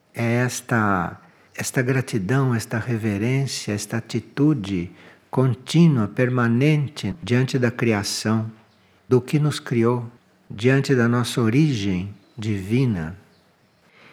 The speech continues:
Então, isso tudo forma o claustro no qual nós vivemos. No claustro, isto é, nesse estado de consciência, todas as palavras, tudo o que dizemos,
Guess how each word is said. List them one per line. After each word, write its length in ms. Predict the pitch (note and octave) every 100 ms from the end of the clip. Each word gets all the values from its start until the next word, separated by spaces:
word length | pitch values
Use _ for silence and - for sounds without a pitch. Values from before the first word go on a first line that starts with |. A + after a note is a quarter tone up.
| - -
Então, 280 | B2 F#3 G3+
isso 200 | F#3+ F3+
tudo 260 | F3 F#3+
forma 340 | G#3+ G#3 G#3 G3+
o 120 | -
claustro 760 | C#3+ B2+ D3+ - - G2+ F2+ F#2+ _ _ _ _ _ _ -
no 180 | - D#3+
qual 600 | - A2 G#2+ C#3 F#3 - _ _
nós 300 | A2 A2 A#2+
vivemos. 960 | B2+ D3 A2+ G2+ F2+ E2+ E2 - - - _ _ _ _ _ _ _ _ _ _ _ _ _ _ _ _
No 160 | D3 F#3+
claustro, 880 | - B2+ B2+ D#3+ D#3+ - - F#2 E2+ - _ _
isto 240 | - - G#2
é, 120 | F#2
nesse 320 | G#2+ A#2 -
estado 420 | - - F#2 E2+
de 80 | E2+
consciência, 880 | - F2 - D3+ C3+ G#2+ - E2 - - _ _ _ _ _ _ -
todas 380 | F#3+ G3 F3+ D#3+
as 140 | -
palavras, 840 | - A2+ A#2 C3+ A#2 G#2+ F2 - -
tudo 240 | G3 F3+
o 40 |
que 140 | F3+ C#3+
dizemos, 1040 | B2+ G#2+ G#2+ D3+ A#2+ F#2+ F2 - - -